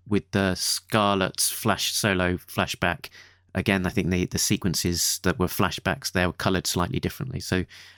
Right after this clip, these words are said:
uh, and, and that was quite effective. So p-, perhaps, yeah, perhaps it would be nice to, to see something along those lines.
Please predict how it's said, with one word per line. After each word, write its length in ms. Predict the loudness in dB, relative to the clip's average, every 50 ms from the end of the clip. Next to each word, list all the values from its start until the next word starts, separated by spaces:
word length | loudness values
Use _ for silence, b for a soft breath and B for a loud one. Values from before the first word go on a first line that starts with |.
| B B -2
uh, 240 | 0 0 0 0 -2 -2
and, 160 | -2 -2 -2 0
and 100 | 0 0
that 80 | 0 -2
was 80 | -2
quite 180 | -6 -6 -4 -4
effective. 440 | -4 -4 -6 -8 -8 -8 -10 -10 -10
So 220 | -8 -6 -6 -6
p-, 240 | -6 -8 _ -14 -14 -8 -2
perhaps, 460 | -2 0 0 0 -2 -4 -6 -6 -8 -10 -6 -2
yeah, 160 | -2 -2 -2
perhaps 300 | 0 0 -2 -2 0 -2
it 20 |
would 80 | -2 0
be 80 | 0 0
nice 340 | 2 2 0 0 -2 -4 -4
to, 200 | -4 -4 -4 -4
to 120 | -6 -6 -6
see 160 | -4 -4 -4
something 340 | -6 -6 -6 -6 -6 -8 -8
along 200 | -10 -14 -14 -16
those 180 | -18 -18 -16
lines. 340 | -18 -18 -18 -18 -20 -20